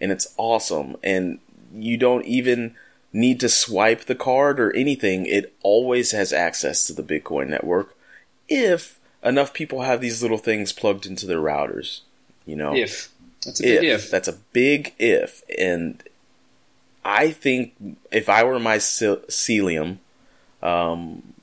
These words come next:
Speaker 1: maybe you could provide some incentive to a merchant or some incentive to the individual to wanna have this little device plugged into their router. You know what I mean?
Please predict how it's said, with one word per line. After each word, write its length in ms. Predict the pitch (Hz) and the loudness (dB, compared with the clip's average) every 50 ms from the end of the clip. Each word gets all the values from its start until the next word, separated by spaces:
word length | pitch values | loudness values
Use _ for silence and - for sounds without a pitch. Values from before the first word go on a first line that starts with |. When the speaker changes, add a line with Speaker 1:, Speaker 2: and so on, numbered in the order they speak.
| _ - - | _ -12 -4
Speaker 1:
maybe 320 | 98 107 110 110 95 107 | 0 2 2 2 2 0
you 140 | 104 101 98 | -2 -2 -2
could 160 | 95 113 92 | -2 -4 -4
provide 400 | - 98 92 85 92 90 90 85 | -4 -4 -2 0 2 2 2 2
some 200 | - - 95 92 90 | 2 0 0 -2 0
incentive 420 | 87 - - 107 101 95 92 - | 0 0 0 0 0 -2 -2 -2
to 180 | - - 95 87 | -2 -2 -2 -2
a 40 | |
merchant 560 | 85 85 82 82 82 - - 71 69 - - - | -2 0 0 0 0 -2 -4 -6 -6 -8 -6 -6
or 120 | - 87 | -4 -4
some 220 | - - 104 101 | -2 -2 -2 -2
incentive 560 | 98 95 - - - 147 165 156 123 98 95 - | 0 0 0 0 0 0 0 0 -2 -4 -4 -4
to 140 | - 104 | -4 -2
the 160 | 87 92 - - | -2 -2 -2 -2
individual 600 | 113 110 104 92 104 135 170 175 143 113 98 92 | -2 -2 -2 -2 -2 -2 -2 -2 -2 0 -2 -2
to 120 | - 98 | -2 -4
wanna 220 | 92 92 90 90 90 | -4 -4 -4 -4 -4
have 400 | - 151 165 202 - 107 85 82 | -6 -6 -4 -2 -2 -2 -2 -4
this 180 | 85 80 - | -6 -6 -4
little 200 | 90 82 80 82 | -4 -4 -4 -4
device 500 | 80 85 80 82 76 73 73 - - - - _ _ _ _ _ _ - | -6 -4 -2 -2 -2 -2 -2 -4 -8 -10 -14 _ _ _ _ _ _ -2
plugged 260 | 92 85 80 76 85 | -2 -2 -2 -2 -6
into 200 | 80 78 76 78 | -8 -6 -6 -4
their 140 | 73 69 71 | -4 -2 0
router. 480 | 73 67 - - - - - - - _ _ _ _ _ _ _ _ _ - | 0 0 0 -2 -4 -6 -10 -12 -14 _ _ _ _ _ _ _ _ _ -18
You 140 | - 80 78 | -16 -12 -10
know 100 | 76 73 | -8 -6
what 140 | 73 73 71 | -4 -4 -4
I 40 | 73 | -4
mean? 360 | 80 85 90 95 98 98 | -2 -2 -2 -2 -4 -6